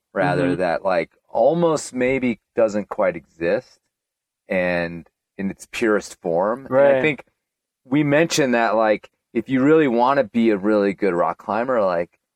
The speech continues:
Speaker 1: the dirtbag lifestyle is probably not gonna get you there.
Speaker 2: Nope.
Speaker 1: And, and, and so you're sort of like a, an example of that at this moment.
Speaker 2: Right.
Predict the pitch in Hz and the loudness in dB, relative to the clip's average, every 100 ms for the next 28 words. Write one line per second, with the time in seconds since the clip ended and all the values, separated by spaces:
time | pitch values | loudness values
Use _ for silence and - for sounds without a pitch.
0 | _ _ 110 95 123 127 127 107 107 110 | _ _ -4 0 2 2 2 2 0 0
1 | - 98 87 - _ - 87 104 104 95 | 0 0 0 -6 _ -6 -2 -2 -2 -2
2 | 87 90 90 87 - 95 82 78 _ 98 | -4 -4 -4 -4 -6 -10 -10 -14 _ -6
3 | 107 - 76 71 - - - _ - 123 | -6 -6 -14 -8 -8 -6 -10 _ -8 -6
4 | 135 _ 101 92 - 98 - 101 95 - | -6 _ -8 -8 -6 -6 -4 -6 -6 -2
5 | 107 92 _ _ _ - 117 135 127 147 | -2 -2 _ _ _ -4 0 2 2 0
6 | 120 107 104 110 101 - 98 107 95 90 | 2 2 2 0 -2 -6 -8 -4 -4 -4
7 | 87 101 98 98 87 82 - 82 - 92 | -4 -4 0 0 0 -2 -4 -12 -6 -4
8 | 95 82 - _ - 135 135 131 | -2 -4 -8 _ -6 0 2 2